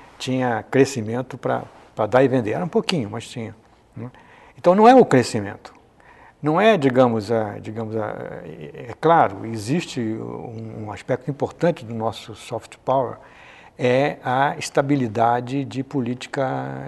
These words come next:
econômica. Mas isso também é uma coisa que muda de um dia pro outro. Mas então, veja bem, assim como o Brasil se projetou com soft power em, sem, mas, é, é, se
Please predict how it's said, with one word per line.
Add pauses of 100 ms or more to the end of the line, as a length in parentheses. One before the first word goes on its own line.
(260)
econômica.
Mas
isso
também
é
uma
coisa
que (320)
muda
de
um
dia
pro
outro.
Mas
então,
veja
bem, (360)
assim
como
o
Brasil (680)
se
projetou (340)
com
soft
power
em,
sem, (240)
mas,
é,
é,
se